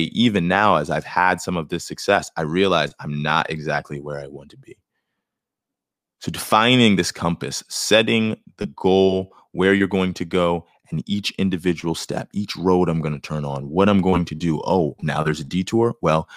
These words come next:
now we can take some new steps in, but we're getting back on the road as soon as possible. That is the power of manifestation.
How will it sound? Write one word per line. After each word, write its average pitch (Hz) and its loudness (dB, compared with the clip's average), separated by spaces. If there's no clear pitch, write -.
now 78 0
we 85 2
can 82 -6
take 85 -8
some 73 -10
new 95 0
steps - -2
in, 80 -4
but - -6
we're 78 -6
getting 80 -2
back 73 -2
on 78 -6
the 73 -8
road 73 -4
as - -10
soon 73 -6
as - -10
possible. - -10
That 98 2
is 85 0
the - -6
power 76 0
of 71 -8
manifestation. 73 -10